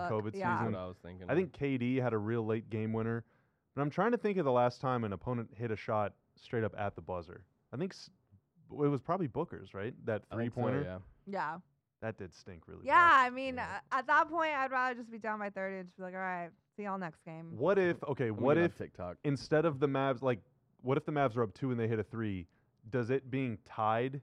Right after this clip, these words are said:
Speaker 1: and they hit a buzzer beater make it any better? Because it's like, if they would've missed, you still didn't have the game
Speaker 2: Yeah,
Speaker 1: won.
Speaker 2: that d-, makes it a little better.
Speaker 3: Yeah, I think I'm the opposite of Kat because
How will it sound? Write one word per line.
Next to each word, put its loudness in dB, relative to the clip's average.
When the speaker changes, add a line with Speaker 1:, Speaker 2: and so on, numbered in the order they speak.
Speaker 1:
and -4
they 0
hit 0
a -4
buzzer 2
beater 0
make -2
it -2
any -2
better? 0
Because -4
it's -10
like, -2
if -10
they 0
would've 0
missed, -2
you -10
still -2
didn't -4
have -2
the -8
game -6
Speaker 2:
Yeah, 6
Speaker 1:
won. -10
Speaker 2:
that -2
d-, -12
makes -12
it -10
a -10
little -14
better. -14
Speaker 3:
Yeah, -2
I -6
think -4
I'm 0
the 0
opposite 0
of -6
Kat -2
because 0